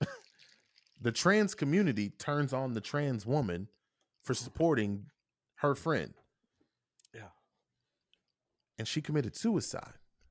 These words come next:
Speaker 2: Damn.
Speaker 1: And so, right, exactly. And so then people
Speaker 2: Ugh.
Speaker 1: diverted that
Speaker 2: That's rough.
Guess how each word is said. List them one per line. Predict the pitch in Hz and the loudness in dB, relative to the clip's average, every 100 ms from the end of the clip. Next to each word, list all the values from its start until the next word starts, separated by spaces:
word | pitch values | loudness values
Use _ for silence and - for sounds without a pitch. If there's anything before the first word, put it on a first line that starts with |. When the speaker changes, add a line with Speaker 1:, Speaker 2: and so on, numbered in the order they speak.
| _ _ _ _ _ _ _ _ _ - | _ _ _ _ _ _ _ _ _ -20
Speaker 2:
Damn. | 101 98 85 - | -14 -14 -10 -4
Speaker 1:
And | 110 | -4
so, | - - 104 - | -2 -2 -2 -6
right, | 80 87 90 69 - - | -10 -2 0 -2 -8 -16
exactly. | 87 98 110 101 - 87 - _ - | -8 -4 -2 -4 -8 -12 -12 _ -10
And | 120 | -8
so | 110 - 113 107 101 98 _ _ _ _ _ _ _ _ _ _ _ _ _ | -6 -2 -2 -2 -4 -10 _ _ _ _ _ _ _ _ _ _ _ _ _
then | - 101 175 220 | -10 0 2 4
people | - - 147 139 117 107 - - _ _ _ _ _ _ _ _ _ | 0 0 -2 0 0 0 -4 -20 _ _ _ _ _ _ _ _ _
Speaker 2:
Ugh. | 110 101 | -8 0
Speaker 1:
diverted | 107 104 123 139 120 87 | 0 2 2 2 0 0
that | 120 | 0
Speaker 2:
That's | |
rough. | 117 | 0